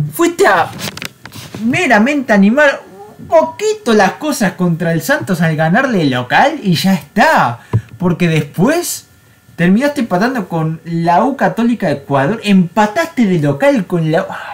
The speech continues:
Qué desastre. Va a perder, va a ser vapuleado, va a perder goleado. Cinco a cero va a perder Banfield. Escupo sobre tu participación. ¡Horrible!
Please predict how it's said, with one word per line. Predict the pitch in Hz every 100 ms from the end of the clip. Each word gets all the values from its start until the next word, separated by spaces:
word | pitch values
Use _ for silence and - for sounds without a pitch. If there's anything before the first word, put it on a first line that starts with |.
| - - _ _ _ _ _ _ _ _ -
Qué | 214
desastre. | 143 139 120 - - - _ _ - _ - _ _ _ _ 143
Va | 254
a | 302 -
perder, | 190 143 147 170 214 220 196 113 131
va | 160
a |
ser | 160 196
vapuleado, | 196 160 131 - 175 156 165 196 185 175 160
va | 175
a |
perder | 151 156 165 180
goleado. | 151 156 190 190 -
Cinco | - 277 247 214 180
a | 185
cero | - 247 175
va | 160
a |
perder | 151 147 143
Banfield. | 139 127 135 151 - - - - - - -
Escupo | 180 - 311 330 233
sobre | 208 185 156
tu | 160
participación. | 156 139 143 143 143 151 233
¡Horrible! | - 277 320 392 403 392 339 247 220 180 123